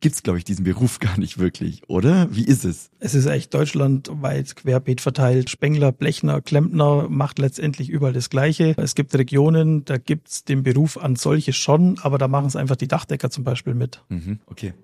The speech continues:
Speaker 2: Und viele kennen einfach den Beruf grundsätzlich nicht, egal ob jetzt Klempner, Spengler,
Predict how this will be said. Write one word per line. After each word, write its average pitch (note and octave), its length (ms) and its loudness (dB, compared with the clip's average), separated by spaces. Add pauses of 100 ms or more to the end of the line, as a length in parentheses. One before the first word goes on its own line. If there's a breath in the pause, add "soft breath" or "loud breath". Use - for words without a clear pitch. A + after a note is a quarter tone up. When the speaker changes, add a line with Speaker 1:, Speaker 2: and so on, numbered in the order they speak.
Speaker 2:
Und A#2+ 840 2
viele E3 440 2
kennen - 260 0
einfach C#3+ 300 -2
den B2 180 -2
Beruf C3+ 320 0
grundsätzlich C#3 640 0
nicht, C3 160 -2
egal D3 220 0
ob C#3 80 0
jetzt C3 200 -4
Klempner, D3 440 -2
Spengler, C#3 580 -2